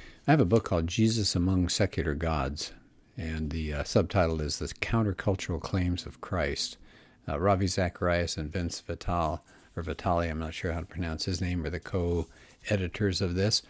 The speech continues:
I wanted to look at chapter seven in the book,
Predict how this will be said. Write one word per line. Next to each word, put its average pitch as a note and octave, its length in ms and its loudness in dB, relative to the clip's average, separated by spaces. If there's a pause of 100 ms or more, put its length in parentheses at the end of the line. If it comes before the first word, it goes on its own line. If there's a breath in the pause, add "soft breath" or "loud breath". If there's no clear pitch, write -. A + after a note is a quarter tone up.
(420 loud breath)
I C#3 80 4
wanted F3 200 6
to G2 100 2
look G#2+ 160 0
at E2+ 80 -2
chapter F#2+ 960 0
seven F2 680 0
in F2 200 -4
the D#2 60 -4
book, E2 520 -4